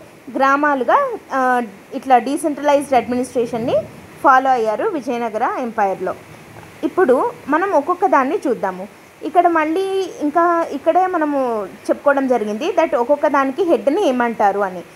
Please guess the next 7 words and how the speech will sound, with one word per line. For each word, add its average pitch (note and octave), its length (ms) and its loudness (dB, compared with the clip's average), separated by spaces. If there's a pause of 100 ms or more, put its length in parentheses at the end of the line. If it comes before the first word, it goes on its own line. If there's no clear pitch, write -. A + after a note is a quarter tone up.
(200)
రాజ్యానికి D4 640 2
హెడ్ని D4 360 0
ఏమంటారు? D#4 520 0 (360)
రాజు A#3+ 460 4
అంటారు. A3+ 580 0 (320)
రాష్ట్రాలకు D#4 760 0
హెడ్ని B3 420 0